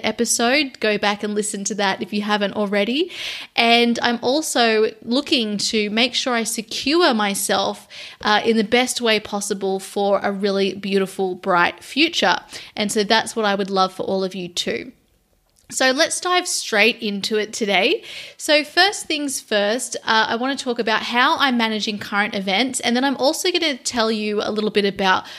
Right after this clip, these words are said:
my thoughts on the future of business, as so many of you are business owners. So first things first, how I'm managing current events.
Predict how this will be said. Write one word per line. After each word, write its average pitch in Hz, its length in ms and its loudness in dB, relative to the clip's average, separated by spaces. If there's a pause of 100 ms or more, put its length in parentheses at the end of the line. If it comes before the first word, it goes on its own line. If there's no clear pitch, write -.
(120)
my 226 240 4
thoughts 208 600 0
on 208 120 0
the 202 60 -2
future 196 640 -4
of 196 300 -2
business, 226 580 2
as 214 400 2 (320)
so 196 240 -2
many 196 260 0
of 202 80 -2
you 220 280 2
are 208 180 4
business 240 520 2
owners. 185 600 -4 (440)
So 285 340 2
first 381 380 2
things 359 320 -4
first, 220 440 0
how 240 360 0
I'm 233 180 0
managing 202 400 -4
current 202 340 -6
events. 196 540 -4